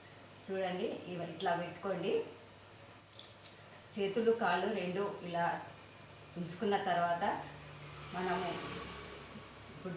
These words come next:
చూపిస్తున్నాను. ఇలా, ఇప్పుడు ఇలా పెట్టినప్పుడు చూడండి, ఇక్కడ నుంచి ఇక్కడ దాకా మనకు ఒక, మ్, మనము నడుము పట్టుకున్నప్పుడు, మెడలు పట్టుకున్నప్పుడు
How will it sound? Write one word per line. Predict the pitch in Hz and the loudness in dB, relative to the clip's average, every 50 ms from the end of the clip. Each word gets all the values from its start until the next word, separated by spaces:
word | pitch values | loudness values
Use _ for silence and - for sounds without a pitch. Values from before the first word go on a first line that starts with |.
| - - | -2 0
చూపిస్తున్నాను. | 202 202 208 202 - - 214 190 180 175 190 226 339 - - - - - - - - - - - - - - - - - - - 220 | 2 2 2 0 -2 -2 -2 0 2 2 2 2 0 -2 -6 -8 -12 -14 -16 -16 -18 -18 -18 -18 -18 -18 -18 -18 -18 -18 -12 -6 -4
ఇలా, | 214 190 185 170 - - - - - - - - - - - - - - - - - - | 0 2 2 2 2 0 -2 -8 -12 -12 -14 -14 -14 -14 -14 -14 -14 -14 -16 -14 -12 -12
ఇప్పుడు | 170 - - 202 196 196 - - | -12 -10 -6 -2 -2 -2 0 2
ఇలా | 202 196 196 190 | 4 8 8 10
పెట్టినప్పుడు | 196 202 196 196 208 226 233 233 233 226 202 - 220 | 10 8 6 4 6 6 6 6 6 6 2 2 4
చూడండి, | 208 202 208 202 196 196 226 262 277 - - - - - - - - | 4 6 8 8 8 8 6 4 4 0 -8 -12 -14 -16 -16 -16 -16
ఇక్కడ | - - - 226 202 208 | -14 -6 0 2 4 4
నుంచి | 202 202 208 208 - 269 277 | 6 4 4 2 0 -2 2
ఇక్కడ | - 208 190 180 | 6 6 6 8
దాకా | 185 190 190 190 - 240 | 8 6 6 6 4 4
మనకు | 214 175 175 180 175 - 170 - - - - - - - - - - - - - - - | 4 4 2 2 -2 -4 -6 -8 -8 -10 -14 -16 -16 -18 -18 -20 -20 -20 -20 -10 -2 0
ఒక, | 190 190 - 202 - - - - - - - - - - - - - - - - - - - - - - - - - - - - - - - - 160 | 2 4 8 8 8 8 6 2 -4 -8 -14 -16 -16 -18 -18 -18 -18 -18 -18 -18 -18 -18 -18 -18 -18 -18 -18 -18 -18 -18 -18 -18 -18 -18 -14 -10 -8
మ్, | 190 190 185 185 180 165 170 165 160 | -6 -4 -4 -2 -2 0 0 0 0
మనము | 180 185 180 180 180 180 175 165 160 - - - - - - 180 180 | 0 0 -2 -2 -2 -2 -2 -4 -6 -8 -10 -12 -12 -10 -8 -4 -2
నడుము | 185 196 226 240 233 233 | 2 6 6 6 8 8
పట్టుకున్నప్పుడు, | 226 214 - - - 202 202 202 190 - 196 185 190 196 190 | 6 4 4 2 2 4 6 6 6 6 4 0 0 2 2
మెడలు | 190 180 185 190 196 208 220 226 226 | 2 2 2 4 6 6 6 8 8
పట్టుకున్నప్పుడు | 214 196 - - - 196 196 190 190 190 190 202 | 6 6 4 2 0 2 4 4 4 2 2 2